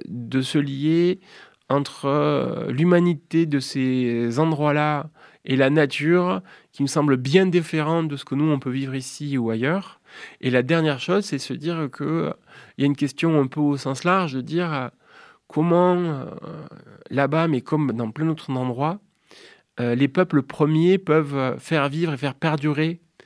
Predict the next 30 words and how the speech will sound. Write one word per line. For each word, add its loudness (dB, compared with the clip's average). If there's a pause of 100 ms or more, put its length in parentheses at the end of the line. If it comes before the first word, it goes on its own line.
(440)
euh, -6 (540)
leurs 0
histoires, 2
leurs 2
contes, 2 (640)
euh, -2
dans 2
une 4
société, 2
euh, 0 (300)
d'aujourd'hui, 2 (840)
euh, -2
qui 0
en 6
est 6
si -6
différente. -2 (180)
Et -2
du -8
coup, -2
on, 0 (320)
on 0
a 2
eu 2
envie 2
de 0
mettre -2
en -2
valeur -2
ce, -4